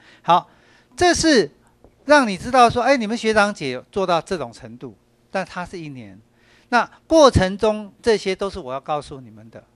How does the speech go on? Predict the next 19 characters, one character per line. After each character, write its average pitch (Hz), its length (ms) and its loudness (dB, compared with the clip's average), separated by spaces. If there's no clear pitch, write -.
如 240 220 -10
何 185 180 -2
去 202 180 -10
做 180 280 -6
啊？ 120 240 -6
所 - 140 -2
以 240 40 2
刚 247 160 4
刚 247 120 2
讲 170 180 -4
到 190 220 2
如 208 240 -4
何 175 220 -4
做， 185 320 -8
我 180 140 -2
再 269 140 6
举 185 180 -6
一 190 100 -6
个， 202 280 -2